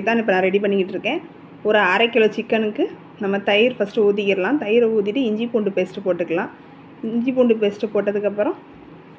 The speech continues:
இதுக்கப்புறம் நம்ம கொஞ்சம் லைட்டா மஞ்சத்தூள் போட்டுக்கலாம். அப்புறம் சிக்கன் சிக்ஸ்டி ஃபைவ் மசாலா போட்டுக்கிடலாம். இன்னைக்கு நம்ம வீட்டு சண்டே ஸ்பெஷல் வந்து மட்டன் சிக்கன் தான். கார்ன்ஃப்ளவர் மாவு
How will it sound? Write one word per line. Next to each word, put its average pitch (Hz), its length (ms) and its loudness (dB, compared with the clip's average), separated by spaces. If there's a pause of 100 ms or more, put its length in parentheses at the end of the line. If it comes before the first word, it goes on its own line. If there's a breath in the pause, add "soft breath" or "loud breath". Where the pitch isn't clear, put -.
(600 loud breath)
இதுக்கப்புறம் 226 460 0
நம்ம 214 220 0
கொஞ்சம் 220 380 2
லைட்டா 208 320 0
மஞ்சத்தூள் 214 460 0
போட்டுக்கலாம். 185 500 -2
அப்புறம் 262 320 -2
சிக்கன் 247 300 -2
சிக்ஸ்டி 214 260 -6
ஃபைவ் 190 160 0
மசாலா 190 400 -4
போட்டுக்கிடலாம். 175 500 -2 (1200)
இன்னைக்கு 220 260 0
நம்ம 214 180 2
வீட்டு 240 220 -2
சண்டே 214 320 0
ஸ்பெஷல் 208 380 -4
வந்து 196 200 0 (360)
மட்டன் 240 420 -2
சிக்கன் 196 400 -4
தான். 330 100 -4 (800)
கார்ன்ஃப்ளவர் 240 520 2
மாவு 208 180 -2